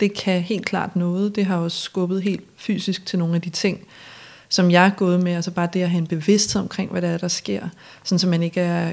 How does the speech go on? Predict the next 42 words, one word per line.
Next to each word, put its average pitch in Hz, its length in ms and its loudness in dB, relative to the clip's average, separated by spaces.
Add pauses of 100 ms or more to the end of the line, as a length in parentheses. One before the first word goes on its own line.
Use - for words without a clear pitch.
kæmper 185 420 2
med 180 200 2
det, 170 280 -2
og 160 180 -4 (540)
bruger 180 240 4
kræfterne 175 540 0
forkert, - 380 -2
kan 175 120 2
man 170 120 6
sige, 170 340 2
og, 156 180 -4 (180)
og 160 100 -2
spiller 170 300 2
sammen 190 400 -2
med 180 80 0
cyklusen 170 680 -4
på 175 140 -4
en 165 80 -2
anden 165 180 -2
måde, 165 540 0
og 156 80 -2 (800)
alle 190 180 10
de 190 80 8
her 175 120 8
ting. 185 360 0
Men, 180 280 6
men 190 200 4
det 226 260 8
er 202 100 8
ligesom, 202 340 8
at, 180 200 4 (460)
ja, 185 180 2 (180)
at, 185 120 2 (520)
at 185 160 2 (260)
man 185 260 2
kan 196 160 -2
skubbe 190 500 -2
ind 208 160 0
i 196 100 0
noget 180 280 0
rent 175 220 -6
fysisk, - 580 -6